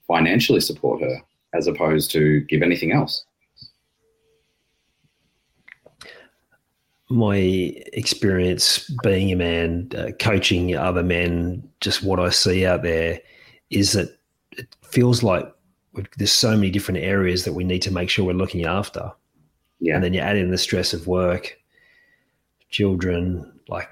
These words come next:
Speaker 2: it just continues to add up, right? The pressure just seems to mount.
Speaker 1: Yeah.
Speaker 2: So now, knowing what you know now, and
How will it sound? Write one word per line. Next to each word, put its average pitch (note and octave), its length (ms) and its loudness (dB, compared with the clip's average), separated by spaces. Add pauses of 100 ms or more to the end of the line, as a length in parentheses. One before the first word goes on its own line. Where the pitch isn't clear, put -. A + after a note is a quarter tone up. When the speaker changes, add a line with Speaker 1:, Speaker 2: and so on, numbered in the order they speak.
(200)
Speaker 2:
it G#2 220 -10 (220)
just - 560 -4
continues F#2+ 640 -2
to F2+ 120 -4
add F#2 120 -4
up, G2 200 -2
right? F2 200 -4
The F#2+ 80 -2
pressure G#2+ 400 0
just - 360 -2
seems F2+ 360 0
to F2+ 120 0
mount. E2+ 440 0 (800)
Speaker 1:
Yeah. E2 120 0
Speaker 2:
So B2 380 4 (1300)
now, A#2+ 180 4
knowing B2 380 4
what G#2 160 2
you G#2+ 120 2
know F#2+ 200 2
now, F#2+ 600 0 (220)
and F2 340 -4